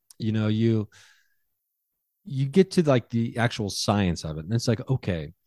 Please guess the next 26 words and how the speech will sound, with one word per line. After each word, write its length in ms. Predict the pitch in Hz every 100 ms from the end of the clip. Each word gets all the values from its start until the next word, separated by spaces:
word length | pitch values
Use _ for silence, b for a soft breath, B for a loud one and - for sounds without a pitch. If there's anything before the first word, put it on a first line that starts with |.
| _ _ _ _ _ _ _ _ _ _ _ _ _ _ _ _ -
we 180 | 135 131
can 200 | 131 120
figure 360 | - 170 156 147
out 160 | 120
how 180 | 117 123
to 80 | 104
manipulate 720 | 101 101 101 104 87 85 82
time. 320 | 92 90 95
And 160 | 101 127
oftentimes 840 | 127 143 - 135 120 113 113 104
you 80 | 113
will 80 | 104
hear 220 | 101 107
people 380 | - 110 104 104 _ _ _ -
speak 300 | - 110 98
about 200 | 98 92
how 300 | 98 101 -
it's, 380 | 107 107 - -
it 120 | 117 113
is 200 | 123 -
possible 380 | 120 113 117
to 80 | 104
go 120 | 98
backwards. 800 | 87 - 110 113 123 117 117 - b b b b b b _ _ _ -
Going 340 | 123 120 113 104
forward 920 | - - 135 147 139 101 90 82 -